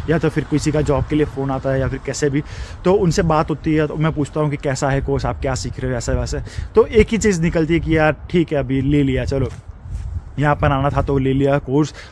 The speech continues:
और इतना कुछ particular सिखाया भी नहीं जाता। तो better है कि आप अपने हिसाब से देखिए और थोड़ा बहुत, अ, research करके आए, ताकि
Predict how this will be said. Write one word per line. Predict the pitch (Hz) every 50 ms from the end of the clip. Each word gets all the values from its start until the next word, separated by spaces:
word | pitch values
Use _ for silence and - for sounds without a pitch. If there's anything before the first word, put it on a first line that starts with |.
| - -
और | 143 131 131 131 131 127 127 131 139 - - 160
इतना | 151 - 165 160
कुछ | 151 - 160 -
particular | - - 139 - 143 - 147 147 151
सिखाया | - 139 131 - 131 135 139
भी | 127 135
नहीं | 131 131
जाता। | 120 127 120 143 131
तो | 127 151 151 151
better | 143 139 147 143 160 160 151
है | 156
कि | 147 - 143 147
आप | 147 147 139 - -
अपने | 139 - 139 139
हिसाब | 127 - 143 131
से | - -
देखिए | 135 120 127 123 - - 170 175 185 - - - 131
और | 123 123 127 123 131 127 123 - - - - - - -
थोड़ा | 143 143 139
बहुत, | 135 139 143 139 - - - - - 143
अ, | 131 123 127
research | 123 127 - - 151 - -
करके | - 143 127 - 143 143
आए, | 127 127 143 147
ताकि | - 151 131 - 143 139 139